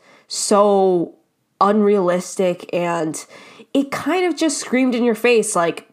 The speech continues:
maybe, maybe <laughs> you're a piece of shit because you don't live this way. Um, well, at least that's kind of the point of why it's so toxic, in my opinion.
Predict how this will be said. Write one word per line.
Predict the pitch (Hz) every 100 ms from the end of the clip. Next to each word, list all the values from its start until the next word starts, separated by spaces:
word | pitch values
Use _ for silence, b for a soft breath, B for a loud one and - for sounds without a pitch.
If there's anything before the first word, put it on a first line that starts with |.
| _ _ _ - - -
maybe, | 190 214 302 302 302 285 247 - -
maybe | 175 262 330
<laughs> |
you're | 269 240 277
a | 247
piece | 262 262
of | 208
shit | - 285 226 175
because | 196 190 165 147
you | 185 226
don't | 226 190
live | 202 262
this | 175 135
way. | 139 127 131 247 B B B -
Um, | 196 190 190 185 170 160 - _ _ -
well, | 226 208
at | 233 240
least | 269 277 -
that's | 202 220 -
kind | - 214 208
of | 180
the | 160
point | - 196 196 180 - _ b b b b b b _
of | 196 180 175 165 - - - _ _ _ _ _
why | - 180 180 196 196 190 185 180
it's | 175 -
so | - 165
toxic, | - - 151 - - - 143
in | - 156
my | 165
opinion. | 156 - 135 50 -